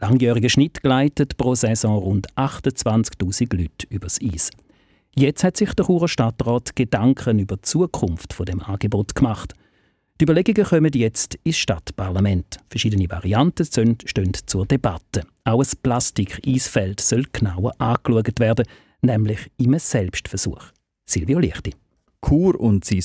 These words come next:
Speaker 2: Kunsteis haben eine lange Tradition. Vielen noch ein Begriff ist die Cape, die Kunsteisbahn an der Galanderstrasse. Wo die Anlage dann Anfangs zweitausiger Jahre zugegangen ist, ist auf der Quaderwiese ein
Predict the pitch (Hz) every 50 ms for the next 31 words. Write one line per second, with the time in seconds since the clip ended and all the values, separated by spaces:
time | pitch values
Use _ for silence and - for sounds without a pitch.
0 | - - - 110 113 131 - - - 107 107 104 - - - - _ _ - 135
1 | 143 151 135 107 87 90 87 87 - - 95 92 90 98 90 - - 131 113 104
2 | 90 - 92 - - - 135 139 160 165 160 131 120 117 110 107 107 123 117 127
3 | 131 139 139 - - 107 98 - - - - 127 120 131 135 127 - - - -
4 | 139 156 165 - - 117 101 98 - - 101 87 87 87 87 - - - 143 135
5 | 110 92 87 85 87 85 - - 104 95 90 - - - - - _ _ _ _
6 | - - 73 71 - - 85 87 - - 107 127 143 131 110 104 - - - 120
7 | 107 104 104 104 104 - 117 120 120 139 117 104 - - - - 110 101 - 117
8 | 113 113 127 107 - 107 107 104 101 107 - - - - 127 147 156 - - 156
9 | 143 143 139 135 135 131 131 123 - - - - - _ _ _ - 147 - 165
10 | - - 170 - - 120 117 - 135 127 131 113 113 113 - - 107 98